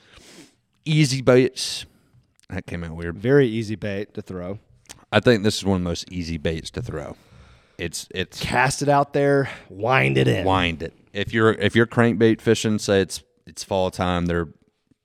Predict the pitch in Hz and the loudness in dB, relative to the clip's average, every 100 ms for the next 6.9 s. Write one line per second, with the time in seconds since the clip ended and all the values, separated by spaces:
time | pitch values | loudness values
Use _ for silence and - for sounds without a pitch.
0 | _ 95 90 - - 82 82 80 87 - | _ -10 -10 -10 -8 -6 -6 -6 -8 -4
1 | 85 82 85 85 82 78 76 85 87 92 | -6 -6 -10 -10 -10 -12 -10 -4 -2 0
2 | 85 78 90 101 - - _ _ _ _ | -2 -4 0 0 -2 -14 _ _ _ _
3 | 92 - 113 107 92 92 98 98 87 104 | -10 -6 -4 -6 -6 -6 -6 -6 -8 -6
4 | 90 92 90 82 92 92 - 95 101 95 | -2 -2 -4 -6 -8 -8 -10 -4 -2 -2
5 | - - - 101 101 87 92 90 - - | -4 -12 -6 -2 -2 -4 -8 -10 -10 -10
6 | 104 101 _ - 101 98 87 80 | -10 -10 _ -10 -6 -6 -6 -10